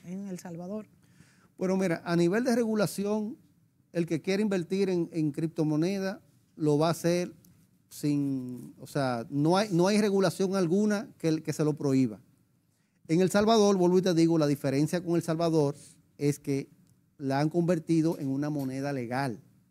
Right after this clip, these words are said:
Speaker 2: Entonces, ¿por qué, eh, Bukele está tan interesado en que la moneda se, bueno, en que, en que la, en que la moneda, eh, eh, eh, ah,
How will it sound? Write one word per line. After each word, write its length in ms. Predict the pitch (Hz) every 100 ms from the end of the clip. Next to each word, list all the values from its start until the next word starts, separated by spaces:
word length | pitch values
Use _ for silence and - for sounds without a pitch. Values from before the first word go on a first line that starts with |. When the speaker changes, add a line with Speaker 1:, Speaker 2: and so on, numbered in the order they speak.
| _ _ _ _ - _ -
Speaker 2:
Entonces, 480 | 117 170 151 - - _ _ _ _ _ -
¿por 240 | 196 180
qué, 440 | 208 220 233 226 - _ _
eh, 500 | 190 175 160 156 143 -
Bukele 600 | 160 156 185 208 202 208
está 480 | 165 - 175 180 180
tan 140 | 175 175
interesado 800 | 170 185 170 - 190 185 147 147
en 200 | - 147
que 480 | 135 151 147 143 135 -
la 160 | 147
moneda 400 | 151 147 160 175
se, 480 | 160 170 160 147 143 - _ - _
bueno, 240 | 262 143 127
en 80 | 107
que, 80 | 143
en 100 | 131
que 100 | 143
la, 80 | -
en 120 | 147
que 100 | 156
la 100 | 156
moneda, 600 | 156 156 190 196 180 - _ _ _
eh, 240 | - 151 156
eh, 140 | 160 156
eh, 160 | 147 -
ah, 160 | 170